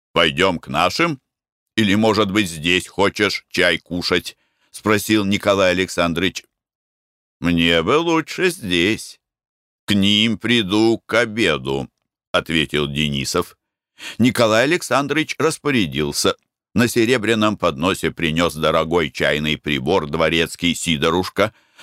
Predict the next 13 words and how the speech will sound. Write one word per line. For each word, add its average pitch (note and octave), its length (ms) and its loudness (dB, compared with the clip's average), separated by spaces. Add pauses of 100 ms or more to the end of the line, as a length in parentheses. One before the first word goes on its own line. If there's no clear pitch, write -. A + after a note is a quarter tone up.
(100)
Поставив D3 540 0
его C3 280 0
на B2 160 0
стол, E3 360 -2 (360)
подошёл B2+ 540 0
он A2 160 0
к F#2+ 60 -2
Денисову, F2 760 0 (220)
взял F2+ 360 2
за F2 260 2
руку, E2+ 340 -4
поцеловал D#2+ 800 0
её, D2+ 360 -2